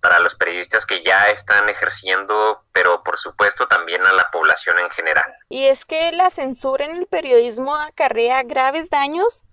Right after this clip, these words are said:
Speaker 2: no solamente para nosotros, sino para el país en general.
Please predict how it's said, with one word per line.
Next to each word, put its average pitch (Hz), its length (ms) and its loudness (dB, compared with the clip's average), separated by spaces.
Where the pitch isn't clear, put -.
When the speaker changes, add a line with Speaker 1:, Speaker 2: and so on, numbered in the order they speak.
Speaker 2:
no 294 200 0
solamente 349 880 -2
para 302 260 2
nosotros, 233 760 -4
sino 254 340 0
para 311 280 0
el 302 100 -4
país 254 480 -2
en 359 140 -6
general. 226 680 -4